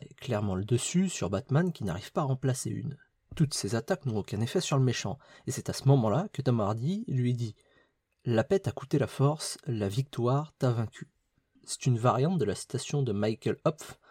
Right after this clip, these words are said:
Les temps difficiles créent des hommes forts, les hommes forts créent de bons moments, les bons moments créent des hommes faibles, et les hommes faibles créent des périodes difficiles. » On cherche tous le confort au quotidien et on fuit les situations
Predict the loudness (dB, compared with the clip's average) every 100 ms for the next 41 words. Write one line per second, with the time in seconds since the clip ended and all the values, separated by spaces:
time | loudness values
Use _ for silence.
0 | -20 _ _ _ 0 2 4 4 2 0
1 | -2 -4 -6 -4 -2 0 0 -2 -6 -2
2 | 0 2 0 -2 0 0 0 -2 -2 -4
3 | 0 0 -2 -8 -2 -2 -2 -6 0 6
4 | 6 6 2 0 -2 -8 _ _ _ -4
5 | -2 4 6 6 2 0 -2 -4 -4 -2
6 | -2 -4 -6 -4 0 0 -2 -4 _ 0
7 | 2 0 -4 -6 -4 -2 -6 -8 -6 -4
8 | -4 -4 -2 0 0 -2 -8 -10 -6 -6
9 | -6 _ _ _ _ _ _ _ _ _
10 | -6 -4 -4 0 0 2 -2 -2 -2 0
11 | 2 2 2 -2 -4 2 2 4 0 -4
12 | -8 0 2 2 -2 -6 -4 0 0 0
13 | 0